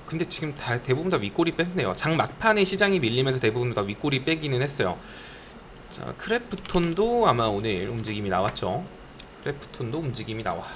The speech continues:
얘도 진짜 많이 빠졌네요. 와, 게임주들. 자, 이제 게임 산업을 정부에서 적극 뭐 양성할 것 같아요. 막 요런 거랑 추가적으로 이제 코로나 확진자 늘어나는 추세가 되니까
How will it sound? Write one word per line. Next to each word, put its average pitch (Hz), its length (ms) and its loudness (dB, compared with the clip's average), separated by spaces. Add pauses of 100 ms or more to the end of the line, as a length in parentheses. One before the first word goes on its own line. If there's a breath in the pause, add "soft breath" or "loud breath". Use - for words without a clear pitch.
얘도 123 220 -8
진짜 131 340 -4
많이 170 220 -4
빠졌네요. 131 400 -4
와, 113 420 -10 (100)
게임주들. 180 560 -2 (340 loud breath)
자, 127 100 4
이제 120 160 4
게임 277 320 6
산업을 247 340 2
정부에서 160 480 10
적극 170 520 0
뭐 135 520 4
양성할 185 400 4
것 190 80 2
같아요. 160 400 4
막 113 200 -2
요런 170 380 10
거랑 117 380 4
추가적으로 196 600 4
이제 - 140 -2
코로나 240 360 2
확진자 220 360 2
늘어나는 135 800 4
추세가 175 720 4
되니까 98 600 0